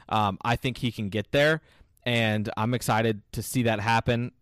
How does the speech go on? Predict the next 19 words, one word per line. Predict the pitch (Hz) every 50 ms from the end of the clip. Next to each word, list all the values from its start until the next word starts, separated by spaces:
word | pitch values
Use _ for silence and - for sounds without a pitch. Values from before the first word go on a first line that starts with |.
| _ _ -
I | 101 98
look | 101 107 - -
forward | - - 113 113 117 107 -
to | - -
the | 113 110 107
eventual | 98 110 110 110 - 117 110
documentary | 101 104 104 101 - - 107 104 104 104 110 110 110 107
because | 98 104 - - 98 -
he | - -
deserves | - 85 90 87 107 123 127 113 113
one. | 131 127 135 143 147 - - - - _ _ _ _ -
Uh, | 104 107 104 101 104 95
I | 95
mean, | 107 107 104
going | 98 107 113 117
from | 104 120 110
number | 104 104 107 107 110 110
one | 107 107 104
pick | 98 - - 110 107 - - -